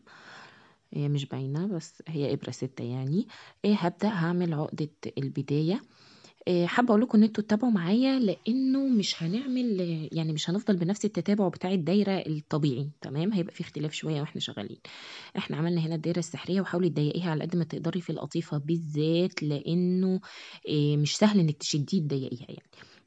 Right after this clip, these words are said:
أنا عملت ارتفاع سلسلة واحدة، وعملت أول غرزة نص عمود، وتاني غرزة نص عمود خلاص. آه، وهكمل هعمل عشر، آه، غرز، آه، نص عمود خلاص بالطريقة دي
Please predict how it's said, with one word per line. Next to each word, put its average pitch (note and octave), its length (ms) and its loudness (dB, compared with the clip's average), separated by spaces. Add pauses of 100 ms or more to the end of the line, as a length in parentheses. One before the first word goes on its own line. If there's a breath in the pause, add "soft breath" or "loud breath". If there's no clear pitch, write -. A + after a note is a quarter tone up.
(120)
أنا G3+ 120 4
عملت F3+ 260 4
ارتفاع E3+ 300 -2
سلسلة D#3 380 -2
واحدة، G3 460 0
وعملت E3 580 0
أول D3 360 -2
غرزة D3 340 -2
نص C#3 320 -4
عمود، C#3+ 500 0
وتاني D3 400 -2
غرزة C#3+ 400 -2 (400 loud breath)
نص D3 300 -2
عمود C#3 560 -2 (260 loud breath)
خلاص. C#3+ 480 -4 (580 loud breath)
آه، D#3 1040 0
وهكمل G3+ 920 2
هعمل G3 540 0
عشر، F#3+ 640 -2 (100)
آه، C#3+ 800 -4
غرز، F3 380 0
آه، C#3 300 -4
نص D#3+ 300 -4
عمود A2+ 240 -8 (200)
خلاص D#3+ 460 -4 (1700 loud breath)
بالطريقة D#3 440 -2
دي C#3+ 160 -6